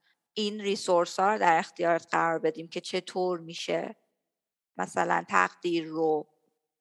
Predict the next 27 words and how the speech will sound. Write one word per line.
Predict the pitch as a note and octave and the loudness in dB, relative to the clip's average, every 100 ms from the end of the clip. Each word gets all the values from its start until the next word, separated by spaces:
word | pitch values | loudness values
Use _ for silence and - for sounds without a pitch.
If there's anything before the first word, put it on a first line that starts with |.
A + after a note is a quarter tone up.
| _ _ | _ _
برد | F3 F3 E3 _ | 2 2 0 _
بالا، | F3 E3+ E3 E3 E3+ G#3+ - _ _ - - _ | 4 4 4 2 0 -4 -8 _ _ -20 -20 _
می‌تونیم | A3 A3 C4 C4+ C4 | -10 -8 -6 -6 -6
این | A#3+ A3+ F3 F3+ | -4 -4 -6 -8
ف-، | - - | -2 -2
این | - G3 | -2 -10
سبد | G#3+ - G#3 G3 F#3+ G#3 A#3+ | -8 0 2 6 6 4 2
فعالیت | A#3+ G3 G3 F#3 F3+ E3+ E3+ F3 - - | 4 2 2 2 0 2 0 0 -2 -2
ها | G3+ | 0
رو | B3 | 2
در | B3+ G#3+ | 2 2
اختیارت | G#3 - F#3 F3+ E3+ - | 0 -2 2 2 2 0
قرار | F3 E3+ | 2 2
بدیم | E3 E3+ F3 E3+ E3+ - _ _ | 0 -2 -2 -8 -8 -18 _ _
که | - F#3 E3+ E3 F#3 _ _ _ _ - | 0 2 4 0 -6 _ _ _ _ -4
افزایش | F#3 F3+ - F3 F3 - | -2 -2 0 -2 -2 -2
بدی | F3 E3 D#3+ D#3+ - - _ | -2 -2 -8 -8 -14 -20 _
و | - G#3 A3+ | -4 2 2
این | B3+ D4 D#4+ | 0 -6 -4
منتورها | C4 A3 A3+ G3 G3 F#3+ | -4 -4 -2 -2 2 2
و | F#3 | 2
مشاورها | F#3+ - F#3 F3 F3+ G3+ G3 | -4 0 2 2 0 2 2
رو | F#3 | 4
در | D3+ C#3 | 6 4
اختیارت | D#3 - D#3+ D#3 D3+ - | 2 -2 0 2 2 0
قرار | E3+ E3+ D#3 | 2 2 2
بدیم | D#3 D3 D3 D#3 | 0 0 -6 -8